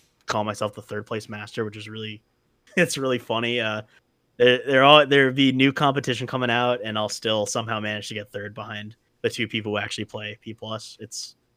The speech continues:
it's hilarious. Every time they make a graphic and I get third on it, I just quote tweet it. Um, it's, it's just a, a funny little bit. I wanna say I've gotten third place, like, seven times or something like that. Some stupid number.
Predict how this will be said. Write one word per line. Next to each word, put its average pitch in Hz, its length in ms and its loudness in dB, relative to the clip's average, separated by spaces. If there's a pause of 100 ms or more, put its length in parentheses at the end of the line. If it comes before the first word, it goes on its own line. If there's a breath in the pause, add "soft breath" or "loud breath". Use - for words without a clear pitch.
(120)
it's 123 140 -6
hilarious. 104 500 -2
Every 131 180 4
time 143 160 2
they 131 60 -2
make 123 200 -2
a - 40 -20
graphic 107 580 -12 (400)
and 110 80 -6
I 107 60 0
get 107 160 -6
third 107 180 -10
on 107 160 -12
it, 101 80 -20
I 104 100 -16
just 110 220 -16 (760)
quote 113 220 2
tweet 101 200 -6
it. 104 180 -6 (500 soft breath)
Um, 101 420 -6 (640)
it's, - 280 -12
it's 127 180 -4
just 165 160 -4
a, 123 140 -10
a 123 120 -2
funny 147 220 -2
little 127 140 2
bit. 107 100 -4
I 117 60 -2
wanna 185 180 -4
say 185 180 0
I've 160 80 2
gotten 147 320 -2
third 135 220 -8
place, 151 260 -6
like, 104 140 -8 (640)
seven 127 500 -14
times 170 260 -18
or - 60 -16
something 185 220 -12
like 190 120 -16
that. 185 200 -16 (400 soft breath)
Some - 240 -8
stupid - 500 -12
number. 101 380 -20